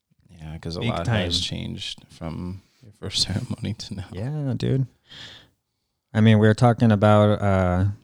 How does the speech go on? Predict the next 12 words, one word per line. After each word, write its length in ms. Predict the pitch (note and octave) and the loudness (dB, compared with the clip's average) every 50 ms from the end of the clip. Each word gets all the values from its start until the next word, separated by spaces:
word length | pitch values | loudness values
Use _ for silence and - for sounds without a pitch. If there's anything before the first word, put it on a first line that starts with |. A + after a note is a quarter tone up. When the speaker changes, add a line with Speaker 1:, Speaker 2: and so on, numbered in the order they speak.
| _ _ _ | _ _ _
Speaker 2:
going 220 | - A2 G2+ G2 F#2+ | 0 2 2 4 2
to 80 | F2+ | 2
Tucson 560 | - - - A#2+ B2+ - - G2+ F2 E2 E2 | 0 0 0 0 0 0 0 -2 -2 -2 -2
and 120 | E2+ F2 F2+ | -2 0 0
how 180 | F#2+ F#2+ G2 | 2 4 4
I 100 | F#2+ F#2 | 4 2
felt 320 | F2+ - G#2 G2 G2 - - | 2 0 0 2 2 0 -2
for 140 | - G#2 F#2 | -2 -2 -2
that 140 | F2+ F2 G2 | -2 0 0
whole 140 | G2+ F#2 E2+ | -2 -2 0
process 880 | - - F#2 F#2 F#2+ F#2+ - - G2+ F#2 F#2 F2+ F2 F2+ - - - G2 | 0 0 0 0 0 -2 -4 -4 -2 -2 -2 -2 -2 -4 -8 -8 -6 -4
and 440 | F#2 E2+ E2 E2 E2+ F2+ F#2+ G2+ | -4 -2 -2 -4 -4 -4 -6 -6